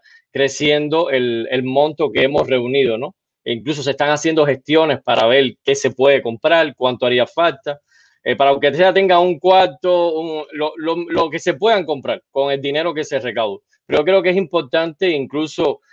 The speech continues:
em, eh, ella está como muy tímida todavía para hablar, le da pena, y entonces esto es algo que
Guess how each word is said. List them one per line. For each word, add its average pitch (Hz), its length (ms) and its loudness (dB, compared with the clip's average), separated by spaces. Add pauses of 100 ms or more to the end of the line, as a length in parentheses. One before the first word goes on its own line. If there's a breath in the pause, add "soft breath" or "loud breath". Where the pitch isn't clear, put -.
(240 soft breath)
em, 120 800 -4 (240)
eh, 120 800 2
ella 151 180 6
está 160 220 0
como 151 320 2
muy 139 400 -2
tímida 170 420 4
todavía 135 460 2
para 127 180 2
hablar, 165 500 2
le 139 260 -4
da 127 200 0
pena, 160 580 -2
y 127 140 -4
entonces 143 380 -6
esto 147 160 -4
es 156 60 2
algo 156 220 -2
que 143 260 -4